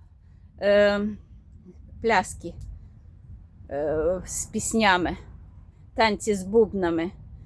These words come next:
із, е, лютого місяця. Отам вони в затінку трошки. Ну, а це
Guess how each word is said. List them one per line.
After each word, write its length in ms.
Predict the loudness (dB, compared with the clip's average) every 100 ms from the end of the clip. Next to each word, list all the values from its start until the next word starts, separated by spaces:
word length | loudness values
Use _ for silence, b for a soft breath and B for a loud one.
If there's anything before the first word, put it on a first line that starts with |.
| B B -6
із, 460 | -2 -2 -4 -6 -2
е, 300 | 4 4 4
лютого 480 | 0 0 0 0 0
місяця. 640 | -2 -4 -8 -10 -8 -4
Отам 420 | -4 -4 -4 -2
вони 280 | -2 -2 -4
в 40 |
затінку 600 | -2 -2 -2 -4 -2 -4
трошки. 540 | -4 0 0 -2 -8 -8 -8 -16 -16 B B B B B -14 -12
Ну, 100 | -2
а 140 | 2 2
це 220 | 0 -4